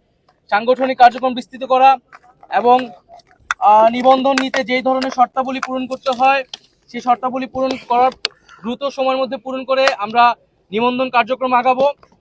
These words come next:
এ মাসের মধ্যে আমরা আমাদের গঠনতন্ত্র যে প্রণয়নের কাজ, সেই প্রণয়নের কাজটা আমরা শুরু করব। এবং আমাদের আজকের এই স্মৃতিসৌধে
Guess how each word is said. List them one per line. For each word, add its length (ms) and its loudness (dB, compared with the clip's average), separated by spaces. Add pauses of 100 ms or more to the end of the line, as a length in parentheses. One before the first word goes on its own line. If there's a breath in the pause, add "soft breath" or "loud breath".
(140)
এ 60 -6
মাসের 300 -2
মধ্যে 340 0 (680)
আমরা 300 6 (1000)
আমাদের 240 -2
গঠনতন্ত্র 560 -2
যে 120 -8
প্রণয়নের 400 -6
কাজ, 260 -2
সেই 120 -12
প্রণয়নের 420 -8
কাজটা 300 -4
আমরা 120 -8
শুরু 200 -12
করব। 240 -6 (880)
এবং 300 2 (640)
আমাদের 380 0
আজকের 420 0 (520)
এই 220 -6
স্মৃতিসৌধে 720 -4